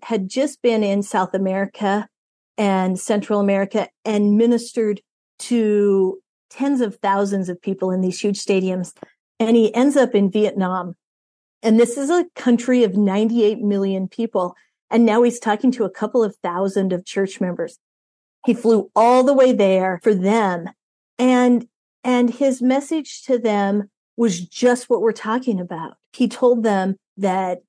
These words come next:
obedience and faith will bless their lives. Elder D. Todd Christofferson was with him on that ministry tour. And he said that the members of the church in Vietnam are the leaven in the loaf.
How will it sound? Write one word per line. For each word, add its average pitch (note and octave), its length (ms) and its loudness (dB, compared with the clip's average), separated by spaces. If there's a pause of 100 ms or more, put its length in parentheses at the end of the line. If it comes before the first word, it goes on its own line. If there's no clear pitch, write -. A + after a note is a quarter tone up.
(160)
obedience G3+ 920 0
and F#3 220 -6
faith G#3+ 540 0
will G3+ 120 2
bless G3 400 -4
their G3 180 0
lives. F#3+ 480 0 (540)
Elder G#3+ 480 2 (640)
D. B3 120 0
Todd A3+ 260 -2
Christofferson G3+ 920 -4
was G3 240 0
with B3 240 2
him F#3 240 -2
on F#3+ 200 -2
that F3+ 180 -4
ministry A3+ 420 -2
tour. F#3+ 440 -4 (580)
And G#3 580 0
he E4 260 0
said G3+ 500 -2 (240)
that A#3 140 0
the B3 80 2
members D#4 420 2
of C#4 100 -4
the B3+ 100 -2
church D4 280 -8
in A#3 200 0
Vietnam A#3 480 0
are G#3 120 0
the G3 160 -2
leaven A3 380 0
in A3 140 -2
the G3 80 -4
loaf. G#3 280 -4